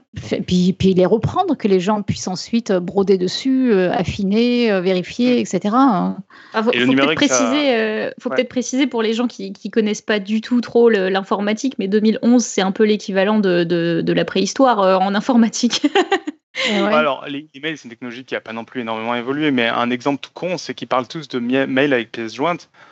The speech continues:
Speaker 2: Je sais pas quand c'est que vous avez renvoyé le dernier mail avec pièce jointe un peu grosse, volumineuse de votre côté, mais en fait, c'est plus possible. Maintenant, les mails avec pièce jointe, c'est des mails avec un lien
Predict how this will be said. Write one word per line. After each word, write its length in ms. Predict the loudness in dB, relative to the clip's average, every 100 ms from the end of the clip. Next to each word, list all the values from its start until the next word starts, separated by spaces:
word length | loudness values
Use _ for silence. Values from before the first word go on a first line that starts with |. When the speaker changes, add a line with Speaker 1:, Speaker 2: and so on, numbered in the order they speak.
| -20 _ -10
Speaker 2:
Je 100 | -8
sais 120 | -4
pas 120 | -2
quand 160 | -2 -4
c'est 160 | -6
que 40 | -8
vous 100 | -6
avez 160 | -4 -4
renvoyé 480 | -4 -6 -4 -4
le 60 | -2
dernier 260 | -2 -2 -2
mail 180 | -2
avec 180 | -2 -6
pièce 180 | -10 -10
jointe 360 | -6 -4 -4 -6
un 100 | -10
peu 120 | -6
grosse, 300 | -2 -2 -2
volumineuse 460 | -6 -4 -2 -2 -2
de 80 | -6
votre 160 | -6
côté, 400 | -6 0 0 0 -4
mais 120 | -2
en 100 | -2
fait, 180 | -2 -6
c'est 100 | -8
plus 140 | -10
possible. 400 | -6 -4 -4 -8 -12
Maintenant, 320 | -4 0 2
les 100 | 2
mails 200 | 2 2
avec 180 | 2 -2
pièce 200 | -6 -6
jointe, 220 | -2 -4 -4
c'est 140 | -8
des 100 | -2
mails 160 | 0 0
avec 180 | 0 -2
un 60 |
lien 260 | -2 -2